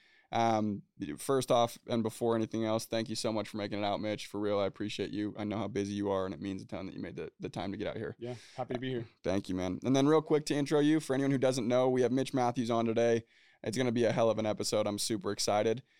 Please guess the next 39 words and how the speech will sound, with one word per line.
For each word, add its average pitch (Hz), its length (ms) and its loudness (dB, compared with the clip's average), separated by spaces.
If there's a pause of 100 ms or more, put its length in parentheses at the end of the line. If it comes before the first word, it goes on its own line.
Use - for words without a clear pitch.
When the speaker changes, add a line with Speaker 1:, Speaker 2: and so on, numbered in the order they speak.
(140)
Speaker 1:
Just 139 260 2
a 135 40 4
little 127 200 4
bit 123 80 2
of 117 80 4
a 117 40 4
background 113 540 2
on 110 200 4
Mitch. 113 440 0
Um, 110 600 0
he, 127 180 0
he 127 100 2 (440)
grew 131 240 4
up, 123 220 4 (300)
went 123 200 0
to - 60 -2
play 113 180 0
college 120 440 2
ball, 113 340 4
and 113 100 0
he 113 40 2
was 110 100 -2
an 110 60 -2
N 120 80 0
F 113 120 0
L 113 120 4
athlete 113 540 0 (280)
between 110 360 -2
B 113 160 -2
Y 110 140 4
U 110 160 0
when 107 80 0
he 107 40 0
was 104 100 -2
in 98 100 -6
college, 131 360 2
and 110 100 -2
then 110 120 0
the 104 320 0